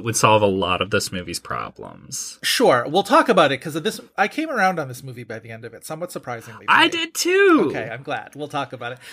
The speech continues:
Speaker 2: It
Speaker 1: Okay,
Speaker 2: was,
Speaker 1: so
Speaker 2: wait, it
Speaker 1: I
Speaker 2: wa-, just to complete my thought, though, it was Sean
Speaker 1: Yes,
Speaker 2: Connery
Speaker 1: complete
Speaker 2: who
Speaker 1: the
Speaker 2: was
Speaker 1: thought.
Speaker 2: originally supposed to, uh, intended to play the Audrey Hepburn role,
Speaker 1: <laughs>
Speaker 2: who fits more into a Hap situation than Audrey Hepburn. Although I'm glad
Speaker 1: Hap.
Speaker 2: because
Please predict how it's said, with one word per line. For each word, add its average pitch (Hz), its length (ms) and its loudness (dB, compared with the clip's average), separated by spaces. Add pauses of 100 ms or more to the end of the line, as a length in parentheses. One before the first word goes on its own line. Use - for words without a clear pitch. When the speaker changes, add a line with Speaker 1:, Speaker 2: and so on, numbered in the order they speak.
Speaker 2:
It - 60 2
Speaker 1:
Okay, 208 300 6
Speaker 2:
was, 196 100 0
Speaker 1:
so 180 380 4
Speaker 2:
wait, 233 160 8
it 226 60 10
Speaker 1:
I 240 160 8
Speaker 2:
wa-, 330 120 6
just 254 220 0
to 277 80 -2
complete 226 300 -4
my 170 120 4
thought, 156 240 2
though, 143 120 -2
it 147 60 -6
was 147 120 -8
Sean 170 320 -2
Speaker 1:
Yes, 143 240 2
Speaker 2:
Connery 120 160 -4
Speaker 1:
complete 113 140 -6
Speaker 2:
who 131 40 -8
Speaker 1:
the 127 60 -6
Speaker 2:
was 123 100 -8
Speaker 1:
thought. 123 120 -10
Speaker 2:
originally 120 400 -14
supposed 127 440 -14
to, 127 220 -6 (400)
uh, 143 180 2
intended 170 480 2
to 180 140 6
play 170 260 6
the 143 140 -2
Audrey 139 240 2
Hepburn 180 320 2
role, 147 320 2
Speaker 1:
<laughs> - 80 -20
Speaker 2:
who 202 260 -2
fits 240 400 2
more 165 560 4
into 156 320 -4
a 135 80 2
Hap 139 480 -2
situation 117 760 -14 (280)
than 139 100 -6
Audrey 131 220 -6
Hepburn. 135 420 -6
Although 170 220 0
I'm 160 140 -2
glad 175 460 4
Speaker 1:
Hap. - 80 -20
Speaker 2:
because 147 480 -6